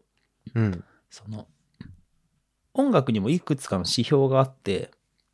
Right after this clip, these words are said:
Speaker 1: はいはい。
Speaker 2: これSpotifyから音楽を取得してるんですけど、エーピーアイを使って。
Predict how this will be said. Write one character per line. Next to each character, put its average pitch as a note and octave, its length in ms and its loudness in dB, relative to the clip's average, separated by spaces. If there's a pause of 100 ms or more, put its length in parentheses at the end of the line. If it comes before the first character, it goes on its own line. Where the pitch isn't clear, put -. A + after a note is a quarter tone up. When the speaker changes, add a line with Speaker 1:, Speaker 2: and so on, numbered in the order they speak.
(260)
Speaker 1:
は G#2+ 140 2
い - 20 2
は F2 140 -4
い。 - 20 0
Speaker 2:
こ B2+ 60 2
れ - 20 -
Spotify D#3 640 4
か - 180 -4
ら G#2+ 120 4
音 C3+ 120 4
楽 - 220 -4
を - 140 -4
取 - 140 -8
得 - 200 -6
し - 80 -6
て A2+ 100 0
る F2+ 80 -4
ん F#2 40 -6
で - 80 -8
す - 80 -16
け - 80 -6
ど、 B2+ 180 2
エ G#2+ 60 0
ー A2 80 0
ピ A2+ 100 0
ー G#2+ 60 4
ア - 20 2
イ F2+ 60 0
を D#2+ 40 -6
使 - 180 -12
っ F2+ 60 -8
て。 - 320 -10